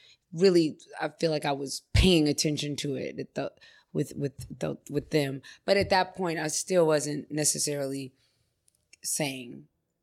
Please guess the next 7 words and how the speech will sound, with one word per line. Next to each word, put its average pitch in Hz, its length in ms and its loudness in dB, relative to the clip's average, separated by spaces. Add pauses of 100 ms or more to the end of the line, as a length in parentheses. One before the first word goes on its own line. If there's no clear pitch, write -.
or 131 120 -10
claiming 135 720 -6
that 131 380 -8 (1300)
director 147 760 -4
is 143 460 -8 (500)
part 151 360 -4
of 139 440 -8